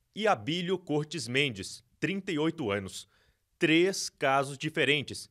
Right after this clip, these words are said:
que aconteceram em menos de um mês em Catalão.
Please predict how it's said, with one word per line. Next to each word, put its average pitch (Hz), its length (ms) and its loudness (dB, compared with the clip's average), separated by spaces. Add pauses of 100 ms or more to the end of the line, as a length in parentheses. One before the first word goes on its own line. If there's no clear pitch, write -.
(120)
que - 80 -2
aconteceram 131 760 0
em 156 160 -6
menos 175 640 -2
de 139 140 -4
um 196 140 -2
mês 160 500 -2
em 156 140 -4
Catalão. 139 520 0